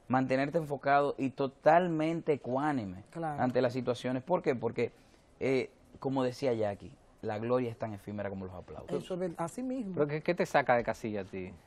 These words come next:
Speaker 3: Pues,
Speaker 1: A, a
Speaker 3: tú,
Speaker 1: mí.
Speaker 3: tú te ves tranquilo, pero como que... Ah,
Speaker 1: Eh,
Speaker 3: ah.
Speaker 1: ¿tú sabes qué? Eh, la calumnia
Speaker 3: Ah, ok.
Speaker 1: me saca mucho de quicio. La, la gente que obviamente pone palabras en tu boca, que pone acciones en tu cuerpo,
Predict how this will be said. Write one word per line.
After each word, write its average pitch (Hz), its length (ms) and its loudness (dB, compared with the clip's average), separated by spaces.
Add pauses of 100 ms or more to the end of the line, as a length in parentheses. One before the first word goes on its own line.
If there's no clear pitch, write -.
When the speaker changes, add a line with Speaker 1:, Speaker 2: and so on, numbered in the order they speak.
(220)
Speaker 3:
Pues, 104 160 -4
Speaker 1:
A, 143 300 2
a 151 180 2
Speaker 3:
tú, 170 60 0
Speaker 1:
mí. 196 280 2
Speaker 3:
tú 131 80 0
te 160 80 0
ves 196 140 4
tranquilo, 185 540 4
pero 151 160 6
como 135 180 0
que... 120 220 4
Ah, 131 180 8
Speaker 1:
Eh, 135 100 6
Speaker 3:
ah. - 180 -6 (180)
Speaker 1:
¿tú 170 100 -6
sabes 208 260 2
qué? 135 280 0 (440)
Eh, 131 840 0
la 139 180 4
calumnia 135 760 2 (180)
Speaker 3:
Ah, 110 160 -8
ok. - 160 -14
Speaker 1:
me 123 140 0
saca 135 220 2
mucho 143 280 0
de 135 160 2
quicio. 127 560 -2 (340)
La, 123 220 6
la 135 180 8
gente 147 360 0
que 147 220 6
obviamente 135 560 2
pone 127 360 -2
palabras 120 400 0
en 120 100 -4
tu 117 100 -6
boca, 113 560 0
que 117 100 -2
pone 117 360 -6 (180)
acciones 120 480 -2
en 117 120 -4
tu 110 100 -6
cuerpo, 113 560 -2